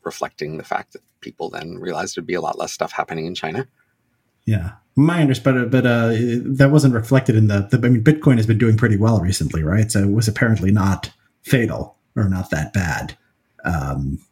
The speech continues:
Speaker 2: for, for,
Speaker 1: The,
Speaker 2: for
Speaker 1: the
Speaker 2: Bitcoin,
Speaker 1: volatility
Speaker 2: right?
Speaker 1: in these prices is so <laughs> large that I wouldn't draw much of any inferences from, <laughs> uh, you know, the price movements. It's just, it's just wild.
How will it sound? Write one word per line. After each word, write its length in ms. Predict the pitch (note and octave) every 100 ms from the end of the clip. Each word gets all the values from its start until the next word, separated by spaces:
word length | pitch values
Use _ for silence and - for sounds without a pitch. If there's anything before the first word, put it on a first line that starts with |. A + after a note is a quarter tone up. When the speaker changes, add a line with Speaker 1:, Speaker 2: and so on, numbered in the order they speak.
| _
Speaker 2:
for, 140 | - G2
for, 160 | F#2+
Speaker 1:
The, 60 | D#2+
Speaker 2:
for 160 | - G3
Speaker 1:
the 80 |
Speaker 2:
Bitcoin, 40 | A2+
Speaker 1:
volatility 600 | D#3 D3+ - C#3 B2 G#2+
Speaker 2:
right? 60 | G2
Speaker 1:
in 60 |
these 160 | F#2+ F2+
prices 420 | G#2 G2 F#2+ F#2+
is 100 | G2+
so 240 | - - B2
<laughs> 180 | -
large 420 | - F#2+ - - -
that 120 | -
I 60 | G#2+
wouldn't 220 | D3+ F#2
draw 240 | F#2 F2 E2
much 220 | F2 -
of 100 | F#2
any 220 | F#2+ F#2
inferences 640 | F#2+ - A2 F2 - E2+
from, 280 | - G2 D2+ _ _ _
<laughs> 1000 | - - - - _ - - - _ _
uh, 60 | F#2
you 140 | F#2
know, 280 | D2 C2+ -
the 120 | G2 -
price 260 | F#2 E2+
movements. 280 | C#2+ C2 C2
It's 100 | D2
just, 240 | - - - -
it's 180 | D#2 -
just 220 | - - -
wild. 420 | D2+ D2+ B1+